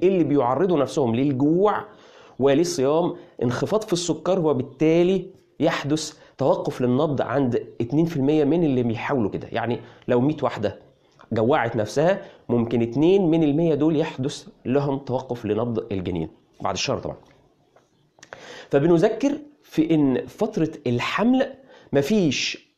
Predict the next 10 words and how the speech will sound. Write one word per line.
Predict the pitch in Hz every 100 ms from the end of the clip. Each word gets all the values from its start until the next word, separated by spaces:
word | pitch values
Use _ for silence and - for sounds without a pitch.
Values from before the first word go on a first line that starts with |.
| -
آه، | 120 117 -
رجيم | 127 139 139 202 262
خالص، | 262 151 147 196 - -
وتهتمي | 135 160 160 120 113 139 139 131
بالتغذية. | 120 120 87 78 - _ -
طيب، | 101 - - - - -
في | 285
حالة | 311 370 339
تانية | 254 262
برضو | 208 247 220 233